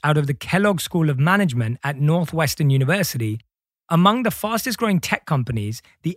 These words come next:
average age of the founders was forty-five at the time of founding. Plus, a forty-year-old is more than twice as likely to have a startup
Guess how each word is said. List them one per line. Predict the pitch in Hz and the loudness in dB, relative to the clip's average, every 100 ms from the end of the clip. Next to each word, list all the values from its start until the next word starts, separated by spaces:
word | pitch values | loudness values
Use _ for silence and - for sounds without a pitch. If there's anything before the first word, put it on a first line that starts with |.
| - | 2
average | 165 220 262 202 - | 2 4 -2 -6 -6
age | 180 151 127 - | -4 -2 -4 -4
of | 143 | -4
the | 135 | -4
founders | - 117 233 202 123 120 127 _ - | -2 0 2 0 0 -4 -6 _ -4
was | 151 | -4
forty-five | - - 220 220 247 202 - 131 123 120 127 - | -4 -4 -4 -2 -4 -8 -2 0 0 -2 -6 -8
at | 143 | -4
the | 151 | -4
time | - 123 127 | -4 -4 -4
of | |
founding. | - 214 208 110 98 _ _ _ _ | 2 2 4 0 -6 _ _ _ _
Plus, | 226 214 175 - | 2 4 2 -2
a | 160 | -10
forty-year-old | - 240 277 233 180 135 123 127 - - - | -6 -4 -2 0 2 4 2 0 -4 -16 -2
is | 160 | 4
more | 165 196 214 | 4 4 4
than | 220 | 2
twice | 190 180 185 165 | 0 0 0 0
as | 165 | -2
likely | 190 214 160 143 | 0 0 -2 0
to | 147 | 0
have | 151 | 0
a | |
startup | - - 214 190 143 120 | -2 -2 0 2 0 0